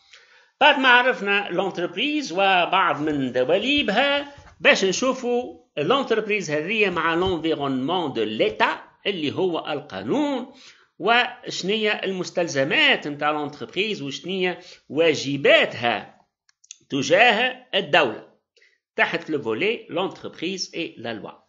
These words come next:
المؤسسة والقانون. Toute entreprise a certaines obligations vis-à-vis de la loi. كل مؤسسة عندها التزامات تجاه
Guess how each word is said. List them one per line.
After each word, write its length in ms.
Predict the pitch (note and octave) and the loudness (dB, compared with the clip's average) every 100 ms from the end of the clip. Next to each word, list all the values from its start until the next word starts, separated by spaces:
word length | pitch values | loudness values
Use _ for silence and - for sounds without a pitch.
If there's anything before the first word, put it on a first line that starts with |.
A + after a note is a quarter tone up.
| - | -6
المؤسسة 760 | C#3+ A#2 A2 - - A#2+ C3 | -4 -4 -8 -8 -8 -8 -4
والقانون. 960 | C3+ C#3+ - G#2 G#2 F#3 E3 - - _ _ - _ _ _ _ _ _ | -2 -2 -2 -4 2 4 4 2 -8 _ _ -20 _ _ _ _ _ _
Toute 240 | F4 F#4+ F4 | 4 4 6
entreprise 1120 | D4+ D4 - B3+ C#4+ - B2 A#2 - - - _ _ _ _ _ _ _ _ _ _ _ _ | 4 2 -2 -2 -2 -4 -8 -8 -12 -16 -16 _ _ _ _ _ _ _ _ _ _ _ _
a 400 | F3+ F3+ B3+ - - | 6 6 6 -2 -12
certaines 760 | - G3 E3 C#3+ D#4 F4+ C4 | -4 -2 -2 0 2 2 2
obligations 800 | A3 F#3 F#3+ F3+ D#3 C#3+ A#3+ D#4 C#4 | 2 2 0 0 0 0 -2 -2 -2
vis-à-vis 520 | C4+ B3+ B3+ C#4+ D#4+ | -4 0 0 0 -2
de 80 | D4+ | 0
la 120 | D4 | 0
loi. 420 | B3+ G3+ - - _ _ _ | 0 -4 -6 -16 _ _ _
كل 320 | - C#4+ B3 | -2 0 0
مؤسسة 640 | A#3 G#3+ - C#4+ - - F3 | -2 -2 0 0 -2 -4 -2
عندها 640 | E3+ A3 G#3 D#3+ D#3+ F3 | 0 -2 -2 -4 -4 -4
التزامات 1000 | F#3+ E3 - D#3+ C3+ C#3 G#3+ D#4 E4+ E4+ - _ | -6 -8 -8 -6 -2 -2 0 0 0 -2 -8 _
تجاه 800 | G3+ G3 G#3+ A#3+ C4+ G#3+ C#4 C#4 | -10 -2 -2 0 0 2 0 -4